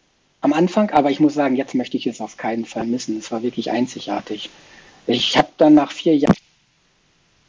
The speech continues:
ich hab dann quasi nach vier Jahren war ich in der Lotterie, hab ich einen Startplatz bekommen und ja, es war wirklich super. Ja. Das war zweitausendneunzehn, ja.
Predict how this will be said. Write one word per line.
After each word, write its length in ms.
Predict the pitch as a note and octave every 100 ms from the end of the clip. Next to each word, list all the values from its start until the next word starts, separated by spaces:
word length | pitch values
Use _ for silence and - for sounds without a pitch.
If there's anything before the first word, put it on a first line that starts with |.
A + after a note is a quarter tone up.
| _ _ -
ich 240 | C#3+ C#3
hab 160 | D3 -
dann 180 | D#3 D3
quasi 380 | - C3+ B2+ B2
nach 180 | A#2
vier 420 | - - - D#3 E3+
Jahren 400 | D3 D3 F3 F#3
war 140 | E3+
ich 80 | E3+
in 80 | E3
der 120 | D3
Lotterie, 400 | D#3 D#3+ D3+ C3
hab 120 | C#3
ich 120 | -
einen 80 | B2
Startplatz 540 | - C3+ - C3 B2
bekommen 540 | - - - D3+ A#3 - _ - - - _ _
und 460 | D3 C#3 C#3+ C#3+ - _ _ _ _ _
ja, 160 | - B2
es 100 | -
war 140 | A#2+
wirklich 380 | A2+ - - -
super. 340 | - - - - - -
Ja. 100 | - - - - - - - - - - -
Das 220 | - -
war 200 | A#2 A#2
zweitausendneunzehn, 1400 | - - A#2+ B2+ - B2+ B2+ B2+ B2 C3 B2+ - - - - -
ja. 160 | -